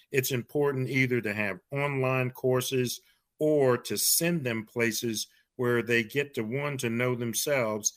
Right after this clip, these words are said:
but two, uh, understand leadership principles. And particularly some of the things that we've been talking about is, boy, do you have an auth-, uh,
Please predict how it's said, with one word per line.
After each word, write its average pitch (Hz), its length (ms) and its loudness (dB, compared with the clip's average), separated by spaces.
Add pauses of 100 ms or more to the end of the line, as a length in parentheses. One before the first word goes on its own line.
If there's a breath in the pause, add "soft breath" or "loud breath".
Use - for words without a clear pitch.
(280 soft breath)
but 120 260 -2
two, 120 500 0 (300)
uh, 117 300 0 (100)
understand 123 720 0
leadership 123 540 -2
principles. 110 580 -2 (220 soft breath)
And 127 160 -4
particularly 131 460 -2
some 120 200 -2
of 120 60 0
the 117 140 -4
things 120 180 -4
that 110 100 -6
we've 135 200 -2
been 107 180 -4
talking 104 380 -2
about 107 440 0
is, 110 400 2 (320)
boy, 123 220 2
do 107 100 -2
you 107 60 -2
have 117 160 -2
an 113 80 -4
auth-, 117 380 -6 (100)
uh, 101 240 -6